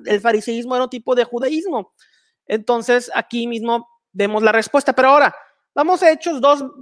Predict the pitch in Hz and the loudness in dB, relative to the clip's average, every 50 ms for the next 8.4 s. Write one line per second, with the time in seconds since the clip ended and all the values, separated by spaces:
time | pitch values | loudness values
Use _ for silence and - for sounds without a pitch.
0 | - _ _ - - - 254 247 233 247 247 - 247 254 277 269 277 - 277 262 | -20 _ _ -6 -2 0 2 2 2 0 -2 -2 0 2 2 2 2 0 0 0
1 | 247 - 247 233 220 220 233 240 254 247 226 - _ _ _ _ _ _ _ _ | 2 2 2 2 2 0 2 2 2 0 0 -2 _ _ _ _ _ _ _ _
2 | - - 202 208 208 202 196 190 185 - - 226 240 262 254 - 262 247 - 269 | -8 -4 -2 0 0 0 0 -2 -2 -4 -6 -2 0 0 0 0 -4 -4 -4 -4
3 | 262 269 269 262 - 370 392 349 254 - _ - 247 254 254 - 254 262 277 285 | -2 -2 -4 -2 0 0 0 -2 -4 -8 _ -6 -4 -2 -2 2 2 4 4 4
4 | 285 294 285 320 302 294 - _ _ _ _ _ - 165 226 233 233 240 247 254 | 4 2 2 0 -2 -2 -2 _ _ _ _ _ -6 0 2 4 6 6 6 6
5 | 269 277 285 285 285 - 254 240 233 240 233 - 269 254 - - 233 226 226 202 | 6 6 4 4 4 2 2 2 4 2 2 -2 -4 -6 -2 0 2 2 4 2
6 | 196 208 277 294 _ _ _ _ _ _ 254 247 247 233 262 254 - 254 233 247 | 2 0 -2 -4 _ _ _ _ _ _ 2 2 2 2 0 0 2 2 4 6
7 | 254 262 277 277 277 - - _ _ _ _ _ _ _ - 269 285 359 415 453 | 6 4 4 4 0 -6 -20 _ _ _ _ _ _ _ 0 0 2 2 4 4
8 | - - 311 226 180 156 - | 6 6 6 4 2 -2 -8